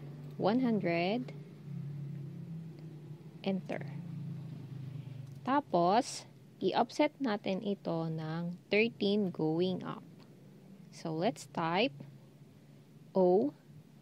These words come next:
enter, thirteen, enter, select object, click going up.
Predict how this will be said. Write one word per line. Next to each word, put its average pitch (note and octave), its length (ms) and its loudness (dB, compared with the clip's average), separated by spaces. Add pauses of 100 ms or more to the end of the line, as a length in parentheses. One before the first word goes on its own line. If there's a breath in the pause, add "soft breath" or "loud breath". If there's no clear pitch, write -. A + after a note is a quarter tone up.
(180)
enter, F3+ 560 2 (1040)
thirteen, G#3+ 800 0 (480)
enter, F3+ 560 2 (720 loud breath)
select F#3 480 0
object, G#3+ 640 2 (320)
click F3+ 400 2 (160)
going E3+ 400 0
up. - 160 -8